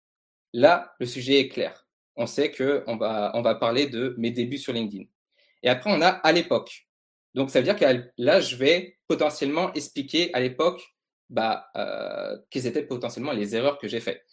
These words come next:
Et du coup, on a envie de cliquer sur voir plus. Exemple suivant, je pourrais embaucher. OK, mon sujet est clair à quatre-vingts pour cent. Ça veut dire que je vais parler de, du recrutement. Et je continue en disant, « Et pourtant, je refuse de le faire. »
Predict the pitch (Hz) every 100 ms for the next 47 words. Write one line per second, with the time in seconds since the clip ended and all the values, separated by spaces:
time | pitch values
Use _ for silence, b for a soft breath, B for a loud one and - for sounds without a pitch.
0 | _ 123 127 226 151 139 160 143 143 127
1 | 113 - - - - _ _ _ _ _
2 | _ _ _ _ _ 160 151 196 196 135
3 | - 139 156 226 - _ _ _ _ -
4 | 123 147 185 180 156 135 127 180 - -
5 | _ _ - - 120 170 - 123 135 127
6 | 113 - - 143 127 123 123 - 110 -
7 | 139 202 - _ - 107 110 156 120 113
8 | 104 117 147 117 110 120 123 120 120 -
9 | - - _ _ _ _ _ _ _ -
10 | - b b b _ _ - 147 147 131
11 | 180 190 127 170 196 175 175 - 202 214
12 | 151 151 143 143 143 139 101 -